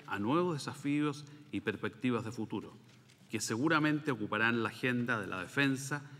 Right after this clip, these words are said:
y del Congreso Nacional durante los próximos años. Para concluir, quiero agradecer una vez más a la anepe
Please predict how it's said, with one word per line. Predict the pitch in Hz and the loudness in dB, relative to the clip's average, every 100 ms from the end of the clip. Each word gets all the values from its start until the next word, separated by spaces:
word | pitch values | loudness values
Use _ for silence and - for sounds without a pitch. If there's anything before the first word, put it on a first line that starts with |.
| - | -6
y | 101 | -4
del | 101 | -4
Congreso | 98 98 110 107 | -4 -4 -2 -2
Nacional | 95 85 98 107 113 113 - - - | -4 -4 -2 -2 -2 -6 -14 -20 -12
durante | 98 101 98 - | -6 -4 -4 -4
los | 101 | -6
próximos | - 110 - 101 85 82 | -4 -6 -4 -8 -8 -12
años. | 76 71 - - - _ _ _ _ _ _ - - | -14 -18 -20 -20 -20 _ _ _ _ _ _ -10 2
Para | 120 120 | 2 4
concluir, | 180 180 190 185 185 - - - - - - | 4 4 6 6 2 -6 -18 -20 -20 -8 0
quiero | 123 | 4
agradecer | 123 120 117 113 156 | 6 6 6 4 2
una | 151 139 | 4 4
vez | 123 107 | 4 2
más | 131 165 - - - - - - | 4 4 2 -12 -16 -16 -8 0
a | |
la | 104 104 | 4 6
anepe | 117 147 - 98 | 6 4 2 -4